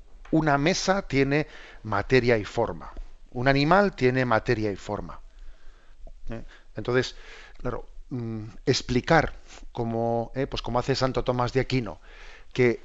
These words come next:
el ser humano es materia y forma, ¿m? es materia y forma,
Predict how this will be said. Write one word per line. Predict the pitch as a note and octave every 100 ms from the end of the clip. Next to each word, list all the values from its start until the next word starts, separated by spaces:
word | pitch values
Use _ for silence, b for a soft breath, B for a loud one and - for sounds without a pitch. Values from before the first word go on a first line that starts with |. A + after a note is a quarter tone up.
| -
el | B2+ A#2+
ser | - D3+
humano | C#3+ D3+ C3 G2+ - - - - - - - -
es | C#3 -
materia | C3+ B2+ - C#3 C3+
y | C3
forma, | - D3 C3+ B2 B2+ E3 - - - - - A2+
¿m? | C3 - -
es | G#2
materia | A2 A2+ A#2+ A#2
y |
forma, | A2 B2+ A#2 A#2+